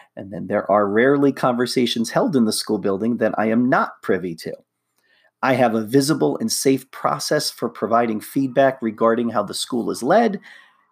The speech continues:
And then, "School leadership shares feedback with me using visible and safe processes." I hope you recognize the pattern in these questions, kind of getting to the core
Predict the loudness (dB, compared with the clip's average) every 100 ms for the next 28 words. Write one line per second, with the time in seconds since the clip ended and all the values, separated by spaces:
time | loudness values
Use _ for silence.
0 | 0 2 4 4 2 0 -4 -4 -2 0
1 | 2 0 -2 -4 -6 -4 -2 -2 -2 0
2 | 2 2 2 0 -4 0 0 -2 -2 -4
3 | -2 -4 -2 -2 -2 -2 -4 -4 -2 -2
4 | -2 -8 -4 -4 -4 -8 -10 -12 -14 -18
5 | _ _ _ -20 -20 _ 0 2 2 0
6 | 0 0 0 0 0 -2 0 2 2 0
7 | -2 -2 0 0 0 -6 -8 -8 -10 -2
8 | 2 2 -2 -8 -8 -2 2 4 4